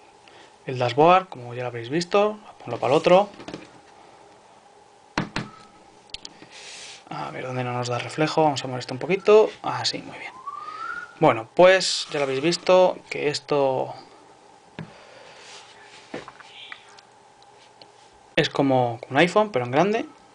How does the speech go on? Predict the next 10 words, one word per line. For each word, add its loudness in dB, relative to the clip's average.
Aprovecho -2
para 4
mostrar 0
el -4
teclado. 2
Este -8
es -6
el -4
teclado -2
normal. 4